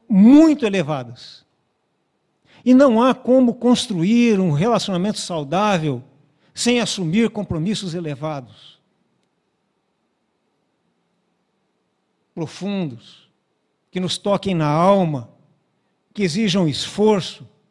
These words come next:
onde você tenha que voltar atrás N vezes pra retomar o caminho e procurar reconstruir aquilo que lá no começo você firmou como um acordo para construir algo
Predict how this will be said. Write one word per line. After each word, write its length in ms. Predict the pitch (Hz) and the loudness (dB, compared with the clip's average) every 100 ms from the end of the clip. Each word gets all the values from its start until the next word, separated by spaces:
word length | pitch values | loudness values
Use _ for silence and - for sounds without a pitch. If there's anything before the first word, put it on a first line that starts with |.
| _ _ _ _ _ _ _ _ _ - | _ _ _ _ _ _ _ _ _ -8
onde 160 | 208 | -4
você 220 | 214 180 214 | -2 -4 -4
tenha 240 | 220 214 | -2 -4
que 80 | 208 | -4
voltar 420 | 180 180 - 208 | -4 -4 -4 -4
atrás 460 | 190 - 208 208 165 | -4 -4 -2 -2 0
N 240 | 233 220 | -2 -2
vezes 560 | 151 208 214 190 208 - | -2 0 0 -2 -8 -12
pra 160 | 208 | -8
retomar 560 | 170 214 208 175 214 220 | -6 -6 -6 -4 -2 -2
o 60 | |
caminho 680 | 220 196 170 220 233 233 240 - _ _ - | -2 -4 -2 0 0 0 -4 -10 _ _ -16
e 80 | 226 | -10
procurar 420 | 233 220 214 214 | -10 -6 -2 0
reconstruir 720 | 214 214 202 - 190 208 220 | 0 0 -2 -2 -4 0 0
aquilo 240 | 214 220 | 0 -6
que 160 | 180 220 | -8 -10
lá 360 | 208 240 254 247 | -8 -6 -4 -6
no 100 | 240 | -4
começo 680 | 240 208 233 208 - 151 - _ _ _ _ _ | -4 -2 0 -2 -4 -14 -20 _ _ _ _ _
você 320 | 151 156 190 | -16 -10 -10
firmou 560 | - 202 147 165 196 185 | -6 -6 -2 0 0 0
como 220 | 175 170 | -4 -6
um 180 | 190 196 | -4 -6
acordo 640 | 196 196 202 185 160 135 - _ _ | -8 -4 0 0 0 -6 -16 _ _
para 160 | 156 160 | -10 -10
construir 560 | - 165 - 185 175 | -10 -14 -10 -8 -6
algo 500 | 160 175 180 147 123 | -2 0 -2 -4 -12